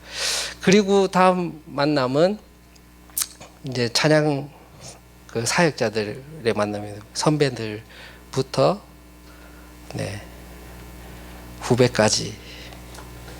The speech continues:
이런 많은 사람들이 있었습니다. 이들은, 어, 팬데믹 시대 동안, 어, 교회가 닫혔기 때문에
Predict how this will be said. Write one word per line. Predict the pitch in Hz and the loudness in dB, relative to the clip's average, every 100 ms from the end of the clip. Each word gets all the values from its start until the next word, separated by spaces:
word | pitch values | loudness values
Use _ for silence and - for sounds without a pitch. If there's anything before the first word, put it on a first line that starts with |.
| - - - - - - - - - - - | -16 -18 -18 -18 -18 -18 -18 -18 -20 -4 4
이런 | 156 156 | 8 8
많은 | 123 139 156 | 8 8 6
사람들이 | 147 165 151 131 127 117 110 107 147 | 6 6 6 4 2 0 -4 -8 -8
있었습니다. | 135 131 - 113 120 | -4 -2 -2 -4 0
이들은, | 151 156 147 139 113 98 - - - - - - - | 2 4 6 4 0 -8 -18 -20 -20 -20 -20 -16 -4
어, | 113 107 104 113 - | 0 0 -2 -4 2
팬데믹 | 185 175 180 170 - - - | 4 6 4 2 -2 -20 -8
시대 | - - 170 160 | -2 0 2 0
동안, | - 139 139 175 202 - - - - - | 0 0 2 2 -2 -14 -20 -20 -20 -14
어, | - 110 110 117 120 | -4 -2 -2 -4 -4
교회가 | 139 135 156 151 | 2 6 8 6
닫혔기 | 135 117 - 156 139 | 4 0 -2 -4 -6
때문에 | - 113 110 120 123 104 104 | -2 -2 -2 0 0 -2 -6